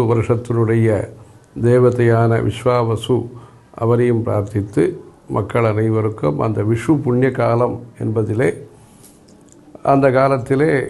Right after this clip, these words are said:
கேரள தேசத்தினுடைய ஒரு பழக்கமாக நல்லதை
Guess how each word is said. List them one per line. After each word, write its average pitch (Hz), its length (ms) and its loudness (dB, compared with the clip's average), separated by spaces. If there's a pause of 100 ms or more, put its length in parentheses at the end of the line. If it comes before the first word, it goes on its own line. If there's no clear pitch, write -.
(200)
கேரள 156 300 4 (180)
தேசத்தினுடைய 120 680 -2 (240)
ஒரு 104 160 -4 (840)
பழக்கமாக 131 760 0 (2000)
நல்லதை 170 500 6